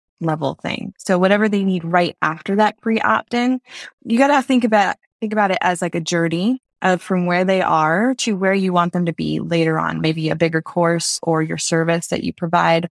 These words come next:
What are these tiny little steps that they can take in between? So whatever answers their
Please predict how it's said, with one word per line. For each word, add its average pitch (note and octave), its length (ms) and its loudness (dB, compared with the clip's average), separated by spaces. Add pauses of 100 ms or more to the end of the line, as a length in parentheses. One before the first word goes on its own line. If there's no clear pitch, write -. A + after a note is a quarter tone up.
(140)
What G3+ 160 2
are B3 100 2
these A#3 220 2
tiny F3+ 340 0
little F3 220 -2
steps - 400 -4
that E3+ 160 -8
they E3 100 -4
can E3 160 -4
take E3 240 -4
in D#3+ 80 -6
between? D#3 580 -4
So E3 280 2 (380)
whatever A3 380 2
answers G#3 480 0
their E3+ 160 -2